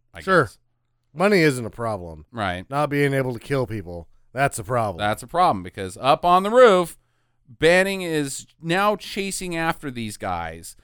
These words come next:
Speaker 1: Uh, the president's safe, so he can now go kill guys. Um, and,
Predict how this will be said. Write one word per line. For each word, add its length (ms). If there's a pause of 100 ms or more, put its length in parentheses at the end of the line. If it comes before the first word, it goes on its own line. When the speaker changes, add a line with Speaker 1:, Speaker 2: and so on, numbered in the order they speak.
(260)
Speaker 1:
Uh, 840
the 60
president's 420
safe, 200
so 140
he 100
can 120
now 120
go 160
kill 240
guys. 300 (320)
Um, 500
and, 720